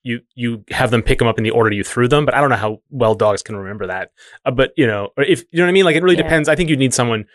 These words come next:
Speaker 1: like an, an animal behaviorist to, like, what is the limit of a dog? Because that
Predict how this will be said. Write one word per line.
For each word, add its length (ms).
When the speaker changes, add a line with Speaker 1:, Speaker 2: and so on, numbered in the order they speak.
Speaker 1:
like 120
an, 180
an 100
animal 280
behaviorist 500
to, 80
like, 340
what 200
is 80
the 100
limit 360
of 100
a 60
dog? 260
Because 320
that 320